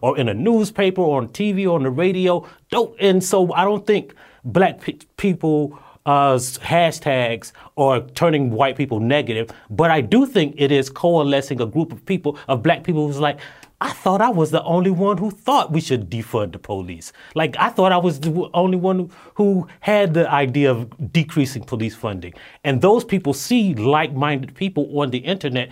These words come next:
and it coalesces into a movement. So I think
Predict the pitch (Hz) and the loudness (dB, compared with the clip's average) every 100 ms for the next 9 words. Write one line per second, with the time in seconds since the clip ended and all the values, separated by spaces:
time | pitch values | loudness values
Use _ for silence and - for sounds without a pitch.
0 | - 127 143 135 175 180 143 185 202 143 | -8 -4 -4 -2 2 2 4 2 0 -2
1 | 123 127 123 107 120 226 120 104 - 139 | -2 -2 -2 -2 -2 -2 -4 -8 -12 -8
2 | 165 - 262 | -8 -4 -4